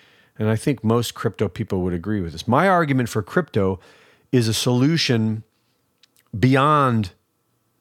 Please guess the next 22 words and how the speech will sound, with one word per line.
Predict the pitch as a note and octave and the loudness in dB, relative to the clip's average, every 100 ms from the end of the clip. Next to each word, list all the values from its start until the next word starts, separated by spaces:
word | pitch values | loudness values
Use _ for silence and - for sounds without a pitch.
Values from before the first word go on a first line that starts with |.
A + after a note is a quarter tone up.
| _ _ _ _ _ _ - | _ _ _ _ _ _ 0
like, | C3 | 0
it, | D#3 E3+ | 2 2
like, | D#3+ D3+ | 2 0
forget | - F#3 G#3 | 0 2 2
about | A3 C3+ A2 | 4 2 0
the | |
Federal | A2 A#2 G#2+ | 0 0 2
Reserve | G2+ F2 F#2 D2+ | 0 -2 -2 -4
Bank, | E2 E2 | -8 -4
forget | C3+ D3 F#3 | 0 0 2
about | D3+ A#2+ | 0 0
Federal | G#2+ G2 | -2 -2
Reserve | E2+ F2 | -4 -6
notes, | E2+ D#2 - | -6 -8 -8
forget | - A#2+ D#3 | -2 0 2
about | D#3+ D3+ | 2 2
all | D#3+ D3+ | 2 0
that. | E2+ - _ | -4 -8 _
Pretend | C3 B2 F3 F3+ E3 | -4 0 2 2 2
they | D#3+ | 2
don't | D#3+ D3+ | 2 0
exist. | G#2+ A#2+ F#2+ - | 0 0 0 -4